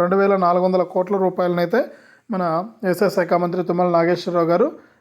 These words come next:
మన డిప్యూటీ సీఎం మంత్రి బట్టి విక్రమార్క గారు, సీఎం రేవంత్ రెడ్డి గారు అయితే విడుదల చేయడం జరిగింది. మొన్న జరిగినటువంటి ప్ర-, విజయోత్సవ సభలో అయితే ఆయన అమౌంట్ అనేది విడుదల చేశారన్నమాట. ప్రస్తుతానికి రైతు రుణమాఫీ డబ్బులు అయితే పడుతూ ఉన్నాయి. రాష్ట్ర వ్యాప్తంగా ఉన్న రైతులందరూ కూడా ఈ విషయాన్ని గమనించి,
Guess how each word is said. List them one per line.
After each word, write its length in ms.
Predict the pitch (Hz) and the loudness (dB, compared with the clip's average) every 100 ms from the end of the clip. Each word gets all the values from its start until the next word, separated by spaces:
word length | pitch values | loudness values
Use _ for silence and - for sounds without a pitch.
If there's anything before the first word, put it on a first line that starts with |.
| _ | _
మన 120 | 185 170 | -8 -6
డిప్యూటీ 400 | 170 170 196 190 | -4 0 0 2
సీఎం 260 | 202 185 | 2 2
మంత్రి 380 | 170 170 180 160 | 0 2 0 0
బట్టి 320 | 156 165 180 | 0 -2 0
విక్రమార్క 520 | 170 165 175 180 170 | 0 0 0 0 0
గారు, 360 | 170 170 214 - - - | 0 2 2 -2 -12 -8
సీఎం 240 | 185 185 | -4 0
రేవంత్ 280 | 170 170 175 | 0 0 -2
రెడ్డి 180 | 170 170 | 0 2
గారు 120 | 170 | 2
అయితే 180 | 165 180 | 2 0
విడుదల 240 | 160 175 | 0 0
చేయడం 300 | 175 170 165 | -2 -4 -2
జరిగింది. 500 | 165 160 165 226 262 - - - | -2 -2 -2 -2 -4 -14 -18 -8
మొన్న 160 | 180 185 | -6 -2
జరిగినటువంటి 640 | 185 185 190 180 180 208 339 - _ - | -2 -2 -2 -2 0 0 -2 -6 _ -6
ప్ర-, 320 | 190 175 165 | -2 0 2
విజయోత్సవ 420 | 170 170 190 190 | 0 2 2 0
సభలో 340 | 170 170 175 180 | 0 0 2 2
అయితే 200 | 165 180 | 2 2
ఆయన 240 | 170 226 - - _ _ | 2 0 -4 -16 _ _
అమౌంట్ 300 | 185 175 180 | -6 -4 -4
అనేది 200 | 175 185 | -2 -2
విడుదల 300 | 170 170 175 175 | 0 2 2 0
చేశారన్నమాట. 640 | 165 175 165 170 165 220 214 | -2 -2 -2 -2 -2 -2 -2
ప్రస్తుతానికి 580 | 175 - 185 180 262 359 - _ - | -4 -2 -4 -4 -6 -8 -14 _ -10
రైతు 180 | 175 175 | -6 -2
రుణమాఫీ 380 | 185 185 180 196 | -2 0 0 0
డబ్బులు 260 | 170 170 175 | 0 2 2
అయితే 160 | 175 | 2
పడుతూ 380 | 170 170 165 175 | 0 -2 0 0
ఉన్నాయి. 260 | 170 202 277 - _ - | 2 0 -4 -10 _ -8
రాష్ట్ర 260 | 180 170 220 | -6 -2 -2
వ్యాప్తంగా 340 | 202 208 208 | -2 0 0
ఉన్న 100 | 196 | 2
రైతులందరూ 500 | 185 175 185 185 190 | 0 0 0 0 0
కూడా 180 | 185 185 | 0 0
ఈ 40 | |
విషయాన్ని 360 | 165 156 175 175 | 0 0 -2 -2
గమనించి, 520 | 165 175 190 - 262 | -2 0 -2 -2 -6